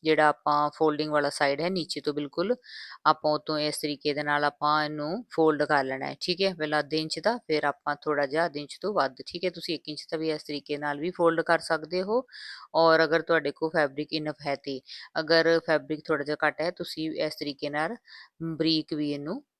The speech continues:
ਇਸ ਤਰੀਕੇ ਨਾਲ ਫੋਲਡ ਕਰ ਸਕਦੇ ਹੋ, ਠੀਕ ਹੈ। ਪੈਰ, ਪੈਰ ਦੇ ਮਾਰਜਨ ਦੇ ਨਾਲ ਤੁਸੀਂ ਇਸ ਤਰੀਕੇ ਨਾਲ ਸਟਿਚ ਲਗਾ ਕੇ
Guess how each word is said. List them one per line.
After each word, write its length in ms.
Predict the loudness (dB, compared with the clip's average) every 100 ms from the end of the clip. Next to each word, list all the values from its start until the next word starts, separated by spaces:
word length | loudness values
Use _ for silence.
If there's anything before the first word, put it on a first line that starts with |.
| _ _
ਇਸ 180 | -4 -4
ਤਰੀਕੇ 260 | -6 -8 -4
ਨਾਲ 160 | -4
ਫੋਲਡ 340 | -2 0 2 0
ਕਰ 180 | 0
ਸਕਦੇ 460 | -2 -2 -4 -4 -6
ਹੋ, 60 | -4
ਠੀਕ 220 | -4 -2
ਹੈ। 80 | -2 -2
ਪੈਰ, 240 | 0 2 2
ਪੈਰ 200 | 2 2
ਦੇ 140 | 0
ਮਾਰਜਨ 440 | 2 2 0 -6
ਦੇ 120 | -6 -2
ਨਾਲ 240 | 0 -2
ਤੁਸੀਂ 260 | -4 -4 -4
ਇਸ 100 | -4
ਤਰੀਕੇ 260 | -8 -6
ਨਾਲ 120 | -6
ਸਟਿਚ 320 | -6 -6 -6 0
ਲਗਾ 240 | 4 4
ਕੇ 260 | 2 -2